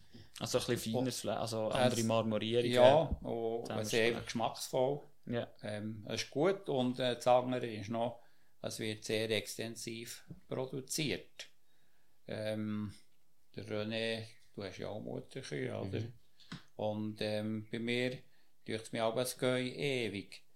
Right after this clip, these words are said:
Speaker 2: bis jedes Tier so weit ist. Es wird zweijährig oder noch älter, bis wir es schlachten.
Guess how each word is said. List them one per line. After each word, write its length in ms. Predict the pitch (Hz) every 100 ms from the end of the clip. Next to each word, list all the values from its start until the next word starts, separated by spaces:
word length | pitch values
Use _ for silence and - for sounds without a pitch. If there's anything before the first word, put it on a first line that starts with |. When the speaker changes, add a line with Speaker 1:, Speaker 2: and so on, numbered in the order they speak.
| - -
Speaker 2:
bis 220 | - 104
jedes 420 | 123 113 110 120 -
Tier 400 | 117 120 117 110 - - - - -
so 280 | - 120 113
weit 260 | 117 -
ist. 300 | 120 110 - -
Es 240 | 110 110 -
wird 340 | 123 123 - -
zweijährig 1000 | - 123 117 120 120 117 117 135 139 -
oder 300 | 120 107 120
noch 280 | 117 110 117
älter, 520 | 123 139 156 - 110 - - - -
bis 180 | 107 -
wir 80 | 120
es 60 |
schlachten. 600 | - 107 95 - 165 -